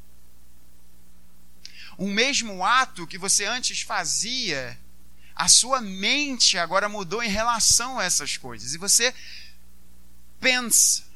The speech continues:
você analisa, você olha, "Hum, isso aqui tá errado." Essa mudança de mente,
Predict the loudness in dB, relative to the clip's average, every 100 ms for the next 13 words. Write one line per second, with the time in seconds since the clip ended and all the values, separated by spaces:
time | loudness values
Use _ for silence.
0 | -6 2 4 4 4 4 4 2 2 0
1 | -2 6 6 6 2 -2 -8 -10 -10 -10
2 | -10 -6 -2 -2 -4 -10 -12 -12 -12 -10
3 | -10 -10 -12 -4 0 0 0 -8 -8 -6
4 | -2 -2 -2 -8 -12 -12 -12 -12 -12 -12
5 | -12 -12 -12 -12 -12 -12 -12 -12 -12 -12
6 | -12 -12 -6 4 6 6 4 -4 0 0
7 | 0 4 4 4 2 -4 -4 -4 -4 -2
8 | 0 0 -2